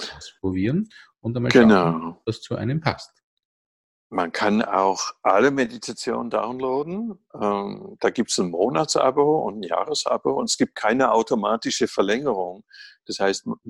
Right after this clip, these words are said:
Speaker 2: man wird immer vorher gefragt, ob man verlängern will oder nicht. Also,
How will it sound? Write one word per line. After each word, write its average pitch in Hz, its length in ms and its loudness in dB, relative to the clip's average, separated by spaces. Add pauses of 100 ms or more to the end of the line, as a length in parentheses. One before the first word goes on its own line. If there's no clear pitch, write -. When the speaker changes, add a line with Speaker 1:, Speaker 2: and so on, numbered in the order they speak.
(120)
Speaker 2:
man 98 220 2
wird 101 140 2
immer 127 220 2
vorher 113 300 2
gefragt, 107 480 -6
ob - 160 -6
man 110 100 -6
verlängern 101 480 -6
will 98 160 -8
oder - 220 -14
nicht. 107 360 -12
Also, - 260 -16